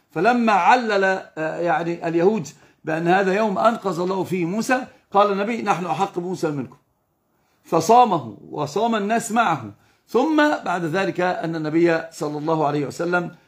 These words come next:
أوحي إليه أن خالف اليهود، فأمر بصيام يوم قبله، قال: "لئن بقيت إلى، إلى، إلى قابل لأصومن التاسع"،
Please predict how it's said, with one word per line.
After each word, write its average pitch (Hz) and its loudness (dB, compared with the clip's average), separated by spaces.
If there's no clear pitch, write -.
أوحي 240 2
إليه 190 0
أن 160 -2
خالف 220 0
اليهود، 175 0
فأمر 180 0
بصيام 165 -2
يوم 175 0
قبله، 123 -6
قال: 233 2
"لئن 190 0
بقيت 226 0
إلى، 185 0
إلى، 165 2
إلى 165 4
قابل 240 4
لأصومن 185 -2
التاسع"، 165 -4